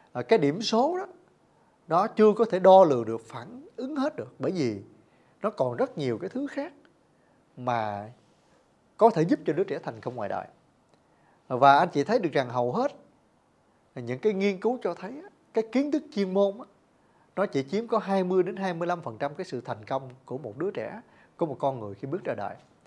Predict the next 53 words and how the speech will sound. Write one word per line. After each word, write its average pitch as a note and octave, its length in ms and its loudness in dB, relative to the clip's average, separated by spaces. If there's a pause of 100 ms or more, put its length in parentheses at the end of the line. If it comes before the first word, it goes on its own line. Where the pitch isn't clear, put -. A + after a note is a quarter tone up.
(560)
Các F3 100 -2
anh E3 60 -4
chị D3 100 6
thấy D#3+ 140 4
là E3+ 100 6
tại C3 200 0
sao D3+ 200 -6
có F#3 100 -10
nhiều D3 240 -10
người G#2 320 -10
học - 220 -12
rất B3+ 200 -2
là B2+ 60 -4
giỏi A2+ 260 -8
ở G3+ 60 -12
trường A#2+ 180 -10
học, A#2 180 -16 (800)
nhưng C#3+ 200 -8
mà A#2+ 80 -8
họ G#2+ 180 -10
ra C#3 140 -2
đời G#2+ 240 -4
họ G#2+ 160 -10
vẫn A2+ 200 -12
không D3 240 -6
có F3 100 -10
thành A#2 200 -10
tựu G#2 160 -12
được. A2 160 -16 (960)
Và C#3 280 8
anh F#3 160 0
chị D3 100 2
thấy G#3+ 160 -2
là B3 100 0
tại - 160 0
sao F3 460 -2 (600)
có G3+ 120 4
những G3+ 220 -2
người B2+ 240 0
học G#2+ 220 -10
ở F3 60 -2
trường C#3+ 180 -6
học G2+ 260 -8 (120)
có A3 120 0
thể D#3 120 -2
điểm D3+ 180 -4
số B3 180 2
người C4+ 120 -6
ta - 100 -8
không C#3 200 -10
xuất A3 180 -16
sắc - 180 -14
nha, C#3 260 -8